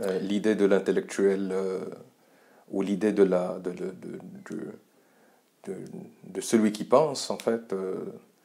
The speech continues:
notre mission sur cette terre, c'est de penser. Donc, je me positionne dans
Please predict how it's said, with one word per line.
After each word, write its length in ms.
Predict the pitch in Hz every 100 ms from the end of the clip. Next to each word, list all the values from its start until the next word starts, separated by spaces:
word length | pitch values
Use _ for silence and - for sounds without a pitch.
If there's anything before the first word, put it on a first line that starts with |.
| _ _ _ _ _ -
notre 360 | 101 95 95 98
mission 440 | 98 - 113 107
sur 240 | 104 104 -
cette 200 | 98 -
terre, 160 | 123
c'est 120 | -
de 80 | 95
penser. 440 | 95 104 - - - - -
Donc, 300 | 107 107 104
je 80 |
me 100 | 107
positionne 640 | 101 104 98 95 107 104 92
dans 220 | 95